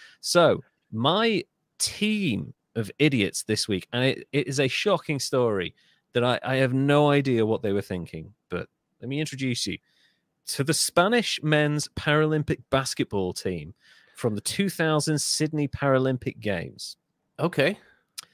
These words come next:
Speaker 1: Yeah.
Speaker 2: What a, oh, I'm interested. I gotta see
Speaker 1: Yeah.
Speaker 2: that.
Speaker 1: This is taken from a number of articles. I can't credit anyone because it's taken from about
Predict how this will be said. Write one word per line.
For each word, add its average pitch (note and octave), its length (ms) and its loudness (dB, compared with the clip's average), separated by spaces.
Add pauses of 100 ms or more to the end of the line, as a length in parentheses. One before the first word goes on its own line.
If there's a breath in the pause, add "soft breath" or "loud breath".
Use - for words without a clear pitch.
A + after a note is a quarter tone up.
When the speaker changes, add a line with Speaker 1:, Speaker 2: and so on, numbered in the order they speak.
(380 loud breath)
Speaker 1:
Yeah. F#2+ 400 -8 (360 soft breath)
Speaker 2:
What F#3 160 -4
a, F#3 60 -4 (220)
oh, G#2+ 280 -4
I'm A#2 200 -2
interested. A2+ 540 -2 (180)
I A#2 80 -4
gotta B2 180 0
see B2+ 180 0
Speaker 1:
Yeah. C3 120 8
Speaker 2:
that. B2 240 6 (960)
Speaker 1:
This E3 200 0
is F#3+ 40 -10
taken G#3 280 2
from F3 120 4
a D#3 60 4
number D#3 240 4
of C#3+ 80 6
articles. C#3+ 500 2
I B2+ 60 -6
can't E3+ 380 0 (100)
credit D3 320 -2
anyone D3+ 520 2
because B2+ 240 -4
it's - 120 -8
taken C3 260 -2
from A#2+ 160 -6
about G#2+ 340 0